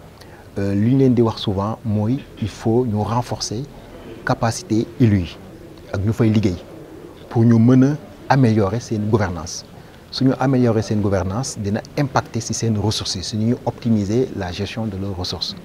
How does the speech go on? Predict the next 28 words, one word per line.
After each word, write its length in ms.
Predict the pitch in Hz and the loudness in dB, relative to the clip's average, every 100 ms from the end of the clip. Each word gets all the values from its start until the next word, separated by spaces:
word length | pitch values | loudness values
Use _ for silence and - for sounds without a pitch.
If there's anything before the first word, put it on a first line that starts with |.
| - - - - - 95 | -18 -20 -20 -20 -12 -6
Donc 200 | 95 101 | -4 0
loolu 260 | 104 120 - | 4 4 2
aussi 160 | 104 | -2
wàllu 240 | 113 101 101 | 0 0 -2
bu, 140 | 95 - | -4 -6
wàllu 240 | 101 101 104 | -4 -4 -4
bu 140 | 98 - | -4 -4
am 100 | 113 | -4
solo 240 | - 92 | -2 -4
la. 120 | 87 - - - - - - | -6 -10 -16 -20 -20 -12 2
Te 100 | 143 | 2
aussi 240 | 135 123 135 | 4 0 2
dañuy 240 | 117 117 | 4 4
wax 160 | 120 117 | 2 0
wàllum 360 | 110 107 113 104 | -2 -2 -2 -2
développement 480 | 104 101 92 95 | -2 -4 -4 -6
territorial. 560 | 87 90 85 85 82 82 - - - - - | -6 -8 -8 -10 -10 -10 -12 -18 -20 -20 -6
Pour 120 | 117 | -2
développement 540 | 101 139 147 127 123 107 | 2 4 4 2 2 2
mën 140 | 104 | 0
a 100 | 101 | -2
am, 80 | 127 143 - - - - - - - | -6 -8 -14 -20 -20 -20 -20 -20 -4
il 80 | 113 | -4
faut 440 | - 123 139 165 - - | 4 8 8 4 -4 -6
déjà 480 | 104 110 101 113 | -2 0 2 0
ñu 140 | 131 104 | 0 0
tenir 280 | - 110 113 | 2 2 0
compte, 340 | - 104 135 | -2 -4 -4